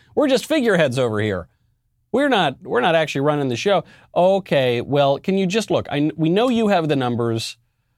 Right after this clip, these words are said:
We know D H S has the numbers. Do you want D H S to release the numbers? Well, no, I'm not, I'm not, I'm not saying necessarily they should. Don't, please don't interpret this to believe that we want you at D H S to release the numbers.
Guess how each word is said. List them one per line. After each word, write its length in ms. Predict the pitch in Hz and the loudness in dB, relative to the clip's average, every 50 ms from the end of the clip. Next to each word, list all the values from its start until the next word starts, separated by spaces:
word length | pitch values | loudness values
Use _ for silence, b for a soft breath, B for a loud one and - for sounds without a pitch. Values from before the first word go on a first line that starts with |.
| _ - | _ -4
We 80 | - 131 | -2 0
know 160 | 151 180 196 | 2 2 2
D 180 | 185 165 180 170 | 2 2 2 2
H 200 | 160 151 - 160 | 2 0 2 0
S 180 | 147 135 - | 0 0 0
has 180 | - 127 113 - | -2 -4 -4 -2
the 60 | 117 | -4
numbers. 300 | 110 101 101 104 113 107 | -4 -4 -2 -2 -4 -2
Do 40 | 127 | 0
you 40 | 147 | 0
want 160 | 151 156 147 | 0 0 0
D 100 | 165 156 | 0 0
H 160 | 147 135 - | 0 0 0
S 140 | 165 180 - | 0 -2 -2
to 80 | - 214 | -2 -2
release 240 | 220 214 214 214 - | 0 0 0 -2 -2
the 60 | 214 | -4
numbers? 260 | 220 220 214 214 - | -2 0 0 -2 -2
Well, 140 | 233 277 320 | 0 -2 0
no, 220 | 330 277 254 254 254 | 2 2 2 0 0
I'm 80 | 247 214 | -2 -6
not, 240 | 220 233 240 - - | -4 -4 -4 -2 -2
I'm 160 | 240 240 240 | -4 -4 -4
not, 160 | 254 254 233 | -4 -4 -4
I'm 240 | 240 240 247 247 240 | -4 -4 -4 -4 -4
not 120 | 240 233 - | -6 -6 -4
saying 280 | - 208 185 165 160 | -4 -2 -2 0 0
necessarily 520 | 160 160 - - - - 170 156 139 127 120 | -2 -4 -4 -8 -8 -4 -2 -2 0 0 0
they 120 | 123 127 | -2 -4
should. 200 | - - 117 - | -4 -6 -10 -6
Don't, 220 | - 139 147 - - | -6 -6 -6 -4 -2
please 200 | 175 170 156 143 | -2 -2 -2 0
don't 180 | 170 151 127 | -2 -2 -2
interpret 360 | 117 113 - 147 135 - - - | -2 -4 -4 -6 -6 -6 -6 -6
this 180 | 107 107 - - | -6 -8 -6 -6
to 80 | 110 | -6
believe 560 | 101 110 120 135 135 117 104 101 101 104 - _ b b b b b b b b b b b _ _ _ _ - | -2 0 0 0 0 -2 -4 -6 -8 -10 -12 _ b b b b b b b b b b b _ _ _ _ -4
that 120 | 131 120 | -2 0
we 120 | 113 123 120 | 0 0 0
want 320 | 120 123 131 143 135 - | 0 0 0 0 -2 -4
you 320 | 127 131 147 156 143 120 | -2 0 0 2 2 0
at 120 | 110 104 - | 0 -2 -2
D 120 | 120 113 | -2 -2
H 160 | 110 104 - | -2 -2 -2
S 140 | 117 101 - | -4 -6 -4
to 80 | - 120 | -6 -6
release 240 | 110 110 107 107 - | -4 -4 -4 -6 -6
the 80 | 120 | -4
numbers. 360 | 127 143 151 131 110 101 - | -2 -2 -2 -2 -2 -4 -6